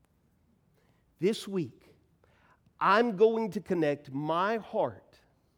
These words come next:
and the heaviness that is all around and perhaps within my heart to the infinite mind and heart of God"? Where do we begin? Could I offer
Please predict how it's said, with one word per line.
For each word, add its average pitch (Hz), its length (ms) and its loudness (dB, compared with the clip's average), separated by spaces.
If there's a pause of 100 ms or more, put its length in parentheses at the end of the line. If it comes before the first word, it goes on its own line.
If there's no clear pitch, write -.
(1040)
and 143 120 -6
the 135 80 -2
heaviness 247 680 4
that 185 160 4
is 175 160 6
all 233 340 10
around 220 320 6
and 208 100 2
perhaps 185 360 2
within 196 340 6
my 190 280 2
heart 151 480 0 (520)
to 143 100 -10
the 143 200 -2
infinite 202 500 -2
mind 143 420 -2
and 127 120 -2
heart 120 320 -10
of 113 120 -16
God"? 104 140 -18 (3250)
Where 160 140 -2
do 151 80 -2
we 147 140 -2
begin? 120 320 -8 (120)
Could 131 120 -12
I 147 200 -2
offer 147 460 -6